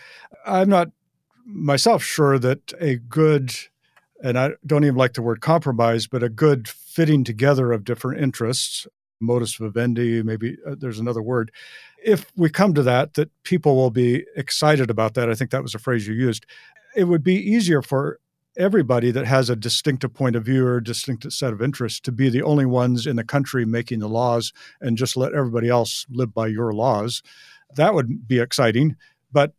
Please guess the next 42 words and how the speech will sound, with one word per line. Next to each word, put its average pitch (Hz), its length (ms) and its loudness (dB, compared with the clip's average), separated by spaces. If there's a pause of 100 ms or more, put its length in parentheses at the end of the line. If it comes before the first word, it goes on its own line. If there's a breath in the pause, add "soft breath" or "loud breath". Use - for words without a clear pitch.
(260)
you 156 60 -2
know, 131 140 4
we 147 240 2
live 139 340 0
in 127 100 2
a 123 140 0
very 127 240 0
diverse 123 340 0
country 123 460 -2
where 117 240 -4
there 117 120 0
are 117 160 0
quite 123 240 -6
different - 340 -10
points 123 240 -6
of 107 80 -10
view. 156 220 4
And 120 180 0
certainly 123 400 -4
now 120 380 -2
on 107 340 -4 (260 soft breath)
the 135 80 -12
question 131 320 -4
of 113 80 -4
L 120 160 -2
G 113 120 -6
B 113 140 -6
T 117 180 -6
Q 117 220 -4
rights 113 380 -2
and 110 260 -6
where 123 300 -2
are 123 140 -4
they 110 220 -2
appropriately 123 520 -6
exercised 120 540 -6
in 127 60 -8
what 127 240 -8
way, 131 380 2
and 104 140 -4 (380 soft breath)
where 143 180 2
can 117 360 0